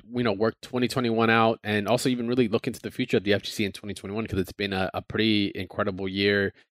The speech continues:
in two ways. One, incredible in the sense of, like, how we've been able to pivot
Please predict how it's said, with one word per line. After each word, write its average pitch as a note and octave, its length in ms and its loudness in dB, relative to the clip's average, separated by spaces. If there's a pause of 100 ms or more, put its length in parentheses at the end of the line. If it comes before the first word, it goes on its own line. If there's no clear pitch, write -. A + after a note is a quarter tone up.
in F#2+ 120 -10
two - 160 -2
ways. F#2+ 360 2
One, G2+ 220 0
incredible G2 400 -2
in F#2+ 80 -2
the F#2 80 -4
sense F#2+ 260 -2
of, F#2+ 180 -2
like, F2+ 240 -4 (600)
how G#2 220 2
we've G2 160 -2
been G#2+ 120 4
able G2+ 180 0
to - 120 -2
pivot C3+ 440 4